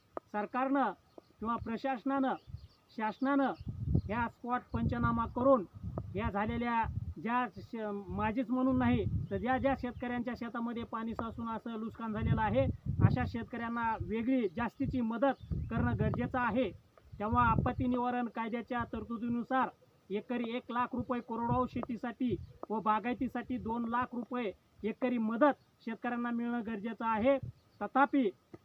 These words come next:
शेतकऱ्यांची संबंधित पिकं घेण्यासाठी जो उत्पादन खर्च झालेला आहे, तो उत्पादन खर्च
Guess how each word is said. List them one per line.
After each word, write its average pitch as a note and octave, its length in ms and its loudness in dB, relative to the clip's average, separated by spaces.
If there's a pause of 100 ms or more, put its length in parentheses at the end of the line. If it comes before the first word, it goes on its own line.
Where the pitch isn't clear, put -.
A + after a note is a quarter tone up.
शेतकऱ्यांची C4 800 0 (420)
संबंधित B3 380 2 (120)
पिकं B3+ 240 0
घेण्यासाठी A#3+ 680 0
जो - 320 -4
उत्पादन B3 600 2
खर्च B3+ 160 0
झालेला A#3 440 0
आहे, G#3+ 320 0 (360)
तो - 60 -4
उत्पादन A3+ 600 -2
खर्च C4+ 260 0